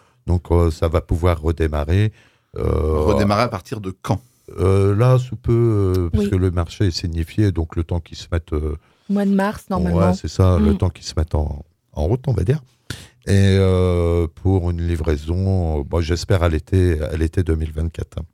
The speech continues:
Speaker 2: Donc, il reste un an et demi avant que ce pôle culturel
Speaker 1: Une,
Speaker 2: soit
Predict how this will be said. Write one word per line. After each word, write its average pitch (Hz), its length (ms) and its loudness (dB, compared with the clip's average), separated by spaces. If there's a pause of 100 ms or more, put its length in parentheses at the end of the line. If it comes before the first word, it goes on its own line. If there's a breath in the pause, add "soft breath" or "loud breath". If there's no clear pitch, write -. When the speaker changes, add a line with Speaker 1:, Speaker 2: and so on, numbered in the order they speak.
(1120)
Speaker 2:
Donc, 120 240 2
il 120 60 0
reste 117 200 0
un 120 100 4
an 127 140 0
et 131 80 0
demi 123 180 6
avant 127 220 0
que 107 240 -4
ce 101 480 0
pôle 113 220 -2
culturel 101 480 0
Speaker 1:
Une, 95 60 2
Speaker 2:
soit 120 380 0